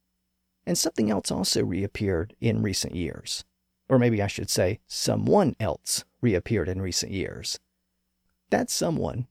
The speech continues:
was Richard the Third. The presumed murderer of princes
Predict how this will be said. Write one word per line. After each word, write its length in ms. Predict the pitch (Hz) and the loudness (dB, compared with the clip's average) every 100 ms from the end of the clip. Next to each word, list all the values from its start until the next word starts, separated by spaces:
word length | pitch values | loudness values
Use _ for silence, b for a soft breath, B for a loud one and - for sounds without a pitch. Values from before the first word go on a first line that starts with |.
| _ | _
was 320 | 117 120 - - - | 0 0 0 -8 -6
Richard 360 | - - - | -6 -4 -8
the 80 | - | -8
Third. 460 | - 156 135 - - _ _ _ _ _ _ _ _ _ _ | -2 2 2 -2 -12 _ _ _ _ _ _ _ _ _ _
The 100 | 165 | 0
presumed 560 | - 151 170 214 185 - - | 4 4 8 6 6 0 -4
murderer 580 | 110 131 160 127 120 | 0 2 2 2 2
of 240 | 120 117 - | 2 0 2
princes 580 | 233 247 - - - | 4 4 0 -4 -8